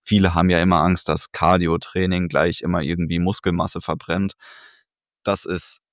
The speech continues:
sehr weit hergeholt. Ähm, es gibt so ein Standardwerk, äh, Kraftsport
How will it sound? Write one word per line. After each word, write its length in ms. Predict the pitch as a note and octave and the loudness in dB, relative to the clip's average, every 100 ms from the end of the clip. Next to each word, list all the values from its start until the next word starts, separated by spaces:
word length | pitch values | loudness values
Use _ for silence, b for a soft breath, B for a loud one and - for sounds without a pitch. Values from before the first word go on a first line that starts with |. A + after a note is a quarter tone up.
| _ _ | _ _
sehr 500 | - - - G2 A2 | -16 -6 0 2 4
weit 240 | G#2+ A2 A#2 | 4 4 2
hergeholt. 720 | G#2+ G#2+ G2 G#2 G#2+ G#2+ - - | 2 2 0 2 2 0 -2 -6
Ähm, 460 | E2 F2 F2 E2 | -4 -2 -4 -4
es 140 | - - | -8 -10
gibt 340 | F#2 - - _ _ - - | -10 -10 -20 _ _ -20 -20
so 240 | - F#2 D#2+ | -8 -4 -2
ein 180 | F#2 G2+ | 0 -2
Standardwerk, 840 | - F#2+ A2 G2+ G#2+ G#2+ G#2+ - - | 0 2 2 2 2 2 0 -4 -2
äh, 380 | F#2 F2+ E2+ E2 | 0 2 0 -4
Kraftsport 1160 | - E2+ - _ _ _ _ - F#2+ F2+ F2 | -4 -4 -6 _ _ _ _ -12 -2 0 0